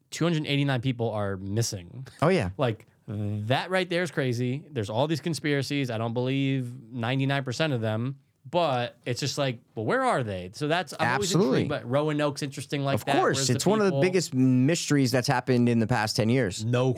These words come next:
Speaker 1: question.
Speaker 2: crazy.
Speaker 1: And two flights, things got fucked up. Two
Speaker 2: You're already given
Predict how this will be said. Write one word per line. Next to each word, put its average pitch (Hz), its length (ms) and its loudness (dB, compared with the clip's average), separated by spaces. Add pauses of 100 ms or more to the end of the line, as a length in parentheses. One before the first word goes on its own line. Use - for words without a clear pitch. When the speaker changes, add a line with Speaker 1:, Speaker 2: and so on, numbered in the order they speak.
(140)
Speaker 1:
question. - 40 -2
Speaker 2:
crazy. 123 380 2 (280)
Speaker 1:
And 110 260 -4
two 147 180 0
flights, 143 460 -2
things 135 300 -2
got 131 160 -2
fucked 135 240 -2
up. 127 180 -4
Two 262 720 2
Speaker 2:
You're 139 160 4
already 226 240 2
given 151 800 4